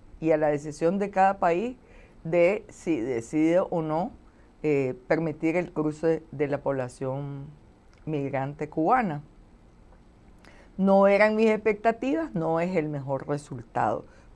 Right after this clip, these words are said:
Podía haber salido un mejor resultado y una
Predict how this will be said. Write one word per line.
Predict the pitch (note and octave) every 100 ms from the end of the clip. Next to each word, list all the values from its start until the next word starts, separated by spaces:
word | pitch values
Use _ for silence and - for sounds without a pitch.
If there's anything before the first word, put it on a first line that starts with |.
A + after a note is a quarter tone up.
| -
Podía | D#3 D#3 F#3+
haber | F3 D#3+ E3+
salido | F#3 C#3 C#3+ D#3+ D#3+ D3+
un | D3 D3+
mejor | C3+ C#3+ D3+
resultado | - D#3+ E3 D#3 - D#3 D#3+ - - - - - -
y | G#3
una | G3 G3+ G#3+